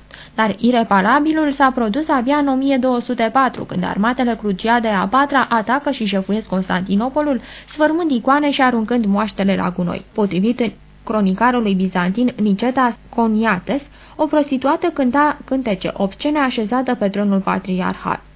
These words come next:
Cronicarul amintește că musulmanii nu ne-au violat soțiile, nu i-au aruncat pe locuitorii noștri în mizerie,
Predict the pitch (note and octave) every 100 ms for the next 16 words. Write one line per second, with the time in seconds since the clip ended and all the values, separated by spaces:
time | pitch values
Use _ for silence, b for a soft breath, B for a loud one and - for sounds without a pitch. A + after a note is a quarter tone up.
0 | B B C#4 C#4+ B3+ F4 G#4+ E4+ C#4+ A3+
1 | C#4+ D#4 E4+ D#4+ C#4+ - A#3+ C4 B3+ G#3+
2 | B3+ D4 C#4 D4+ C4+ F#3 F#3 F3 F#3+ F#3+
3 | G3+ G3+ B3+ A3+ F#3+ G3+ G#3+ G#3+ G#3+ G3+
4 | G3 A#3 C4+ - G3+ F#3 G3 F#3 G#3 A#3
5 | G#3+ G3+ G3+ G3+ F#3 F#3 F#3+ A3 C4 C#4+